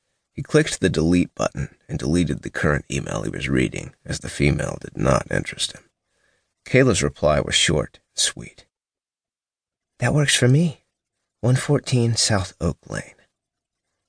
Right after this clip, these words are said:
"Thanks a bunch." Great. One down and two to go.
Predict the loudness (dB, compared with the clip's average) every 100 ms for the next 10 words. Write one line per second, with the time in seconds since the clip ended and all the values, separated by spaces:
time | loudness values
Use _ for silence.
0 | _ _ _ _ 0 2 2 4 4 2
1 | 0 -2 -6 _ _ _ _ _ _ _
2 | _ _ 2 2 2 -6 -20 -20 _ _
3 | _ _ -2 2 4 4 4 2 -2 -10
4 | _ -8 -4 0 0 0 -4 -8 -10